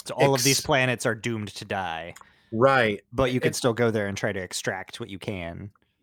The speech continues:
Speaker 2: Exactly. And so, uh, you, I don't think you take literally everything, but there are certain items that you can then take back to the home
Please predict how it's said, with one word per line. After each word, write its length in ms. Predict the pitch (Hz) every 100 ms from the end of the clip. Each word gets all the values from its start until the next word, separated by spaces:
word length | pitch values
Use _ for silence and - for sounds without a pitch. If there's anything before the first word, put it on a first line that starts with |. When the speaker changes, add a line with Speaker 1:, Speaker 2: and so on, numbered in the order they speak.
| _ -
Speaker 2:
Exactly. 760 | 104 82 110 143 151 107 90
And 120 | 123
so, 440 | 117 - 185 143 139
uh, 60 |
you, 280 | 160 151 196
I 80 | 156
don't 140 | 185
think 160 | 156 170
you 100 | 156
take 220 | - 139
literally 640 | 101 98 117 123 110 104 107
everything, 720 | 104 120 139 156 160 160 - - - _
but 140 | 135 -
there 180 | 151
are 80 | 123
certain 360 | 110 160 127 110
items 460 | 110 127 113 101 95
that 100 | 117
you 120 | 120
can 180 | 117 101
then 180 | 107 107
take 340 | 113 92 -
back 500 | 123 127 120 - - _
to 380 | - 113 104 98
the 100 | 90
home 560 | - 156 185 170 123